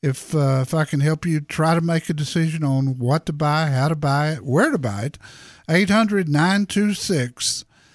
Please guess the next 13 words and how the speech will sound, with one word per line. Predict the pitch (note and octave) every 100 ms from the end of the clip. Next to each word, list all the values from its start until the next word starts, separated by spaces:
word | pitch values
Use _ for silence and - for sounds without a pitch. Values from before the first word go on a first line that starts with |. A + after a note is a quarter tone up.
| _
seven | - - D#3+ F3+ F#3+
seven | F3 - D#3+ D#3 D#3+ D#3+ C#3+ C4+
seven | - - - D#3 C#3+
seven. | C3 B2+ - C3+ C3 D3
Now, | D3 B2 B2
the | C3
lines | C3 C3 D3+ F3+
are |
full | G3+ A#3 G#3+ G#3+
right | F3 F#3
this | - A3 -
minute, | C#3+ D#2+ - -
but | D3+ A2+ -